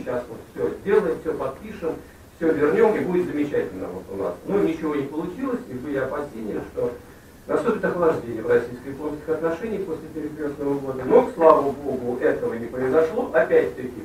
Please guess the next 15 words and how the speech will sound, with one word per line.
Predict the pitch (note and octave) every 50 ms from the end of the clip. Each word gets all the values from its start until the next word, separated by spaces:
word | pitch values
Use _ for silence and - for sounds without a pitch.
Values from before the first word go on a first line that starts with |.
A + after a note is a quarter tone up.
| -
благодаря | - D3+ E3 F3 F3+ G3 G#3+ A#3+ B3+ -
японской | F3+ - - F#3+ F#3+ - - E3 D3+ -
стороне, | - - - - A#2+ A#2+ A#2+ A#2+ - - -
которая | A#2+ A#2+ - - B2 B2
предложила | - - B2+ C#3 C#3+ C#3+ - F#3 G3+ F#3+ - -
некий | - D#3+ D#3 - D#3 D#3
новый | D#3+ E3+ F3+ F3+ D#3+ D3+ C#3+
формат, | - - B2+ B2 A#2+ B2 B2+ B2 - - - - - - - - - - - - - - -
новый, | B2+ C#3 F3 F#3 F#3 - C#3 - - - - - - - - - - - -
новую | D3+ E3 F#3 F#3+ E3+ D3+ D3 C#3+ -
постановку | - - - D3 D3 D3 D3 D3+ - - A#2+
вопроса, | B2+ B2+ - - - - - - - C3+
Новый | C#3 D#3 F3 D#3 - B2+ B2
год | - - C3 - - - - - - - - - - - - - - - -
региональных | - G2+ - A#2+ C3+ C#3+ C#3+ C#3+ C#3+ C#3 C3+ C3 C3 B2+ B2+ B2+